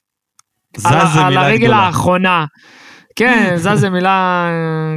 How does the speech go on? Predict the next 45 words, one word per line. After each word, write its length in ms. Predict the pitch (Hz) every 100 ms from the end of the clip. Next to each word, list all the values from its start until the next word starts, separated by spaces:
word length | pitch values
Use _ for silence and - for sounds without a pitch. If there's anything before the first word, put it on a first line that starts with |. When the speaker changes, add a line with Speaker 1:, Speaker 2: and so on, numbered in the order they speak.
| 156
Speaker 2:
גדולה. 420 | 151 160 165 156 - -
אין, 220 | 160 226 -
אין, 260 | 226 247
אין. 240 | 202 202 170
דיאנדרה 360 | 165 202 240
יש 160 | 233 -
לו 60 | 240
קצת 280 | - 220 _ -
אתלטיות. 760 | 160 165 180 170 165 151 143 -
הוא 400 | 156 156 160 160
גופה 360 | 190 220 294
לזרוק 440 | 277 240 185 226 202
בהגנה 600 | 196 175 151 151 170 185
בסופו 500 | 170 165 165 151 165
של 200 | - 156
דבר, 440 | 156 147 151 147 139 - - -
בשתי 360 | 151 - -
דקות 340 | 175 175 196 175
שאתה 240 | 165 160
נותן 360 | 156 147 175 180
ל-A 680 | 170 160 156 151 175 180 156
D 20 |
Speaker 1:
אני 140 | 190
לא 100 | 170
Speaker 2:
לנוח, 300 | 156 - 165
Speaker 1:
מסכים 180 | 175 254
Speaker 2:
לדוגמה. 360 | 226 - 160 233
Speaker 1:
בכלל, 260 | 277 147
אני 200 | 131 123
לא 120 | 147 220
מסכים 360 | 233 - 220
בכלל. 380 | 202 - 208 185
תשמע, 280 | 120 170 175
שנה 240 | - 156
שעברה 300 | 180 202 175
Speaker 2:
בוא 140 | 240 320
נגיד, 200 | 311 339
Speaker 1:
השפילו 200 | 294 269
Speaker 2:
בוא 120 | 180
Speaker 1:
אותו 120 | 294 320
Speaker 2:
נגיד, 140 | -
Speaker 1:
הגנתית. 240 | 214 -
Speaker 2:
בוא 100 | 202
נגיד 280 | 302 311 311
ככה, 420 | 208 269 220 208